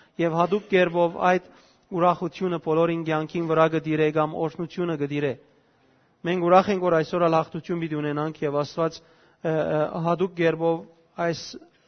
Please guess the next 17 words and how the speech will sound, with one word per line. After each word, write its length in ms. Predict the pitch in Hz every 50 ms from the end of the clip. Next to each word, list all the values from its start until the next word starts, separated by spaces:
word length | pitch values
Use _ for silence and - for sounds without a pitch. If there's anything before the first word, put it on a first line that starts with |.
| _ _ _ _ _ _ _ -
զավակներուն 680 | 175 147 160 170 170 165 160 160 - 170 165 165 175 175
սրտի 360 | - - 180 170 160 160 170
մեջ 280 | 170 170 165 165 - -
թրավ, 380 | - 175 170 180 185 170 139 - - - _ _ _ _ _ -
այս 240 | 165 180 175 - - -
գործը 400 | - - 185 185 180 170 170 156
կատարելով 640 | 156 151 156 156 151 151 156 156 160 156 156 156 156 _ _ _ _ _ _ _ _ _ -
իրենց 340 | 180 165 165 175 175 165 -
անձերը 460 | 165 160 165 - - 180 170 165 160 156 - -
ամբողջությամբ 1040 | 175 170 160 - 175 151 - - - 165 - - 185 180 190 196 196 - _ _ -
հնազանդեցնեն 960 | 175 170 170 165 156 151 160 156 156 156 165 156 - - 170 160 160 160 151
խոսքին, 540 | 143 - 151 147 - - - - 170 165 143 139 143 _ _ _ _ _ _ _ _ _ _ _ _ _ _ _ _ _ _ _ _ _ _ _ _ _ _ _ _ _ _ _ _ -
հավատքի 580 | 165 160 160 175 175 170 - - - 196 190 175 - - -
արտահայտություն 880 | 170 165 160 160 165 170 160 160 165 160 160 160 - - 190 180 170
կատարեն, 480 | 156 147 143 139 143 139 143 139 139 139
որ 160 | 139 139 143 143
աստվածաշնչական 1000 | 139 - - 151 147 147 147 - - 160 151 - - 151 147 151 160 160 156